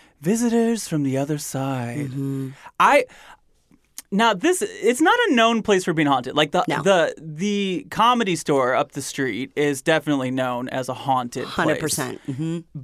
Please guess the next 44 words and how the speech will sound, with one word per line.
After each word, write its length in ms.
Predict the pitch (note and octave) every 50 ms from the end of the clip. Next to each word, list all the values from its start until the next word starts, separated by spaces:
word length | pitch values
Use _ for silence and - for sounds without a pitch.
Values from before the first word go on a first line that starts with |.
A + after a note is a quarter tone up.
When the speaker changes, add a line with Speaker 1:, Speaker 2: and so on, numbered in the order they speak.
| -
Speaker 1:
But 340 | - F#3+ G3 F#3+ F3 D3+ - -
the 200 | D#3 D3+ G3 -
Improv, 520 | A3 C#4 D4+ C4+ C4+ B3+ A#3 A3+ G3+ F3+ - -
I 80 | E3+ A3
don't 160 | C#4+ D4 A#3
know 160 | G#3+ A3 G#3+
that 360 | G3+ G#3 G#3 G3 - - E3 -
people 280 | G3 F#3+ F3+ F3+ F3+
know 220 | E3+ E3+ F#3+ F#3 D#3
about 280 | B2+ C3+ A#2+ A#2 -
that. 180 | C3+ A#2+ - - -
I 160 | C#3+ D#3+ F3 E3+
d-, 240 | D3+ - - - - -
I 140 | F3 G3+ G3+
do 260 | E3+ D#3 A3+ C#4 E4
remember 300 | E4 D4+ C#4+ C4+ A#3+ B3
a 120 | - F3+
couple 260 | F3 - G3 F3+ G3 G#3
years 280 | F3+ E3 D#3 C#3+ B2
ago, 380 | D3 C3+ C#3 C3+ C3 B2+ B2+ A#2
I 100 | A#2+ C#3+
think 120 | - F#3
it 40 | F3+
was 80 | E3 -
after 360 | - C#3 C#3+ - - D#3 D3
I 100 | C#3+ C3+
worked 340 | B2+ B2+ B2+ B2+ A#2+ - -
there, 280 | C3 B2+ B2 A#2+ A#2+ - - - - - - -
um, 560 | - D3 C#3+ C#3 C#3 C3+ C3+ C3 B2+ B2 - -
you 160 | - C#3 D3
guys 200 | D#3+ D3 C#3 -
told 260 | - - D#3 C#3+ C3+
me 160 | C#3 C#3+ C3+ C3+
that 440 | B2 C3+ B2+ B2 G#2+ - _ _
Taps 720 | - - - E3+ F3 E3 C#3 - - _ - - - - - -
came 260 | - C#3 C3 B2+ B2+
in 280 | B2+ G2+ A2 A#2+ A#2+ C3+
from 220 | - C#3+ C3+ B2+
the 100 | B2+ B2+
T 220 | B2 - - C#3+ C3
V 100 | C3+ B2
show 160 | - C3 B2
Ghost 340 | B2 - C3+ C3 B2+ - -
Hunters. 640 | - - - - - - - F2+ F2 - - -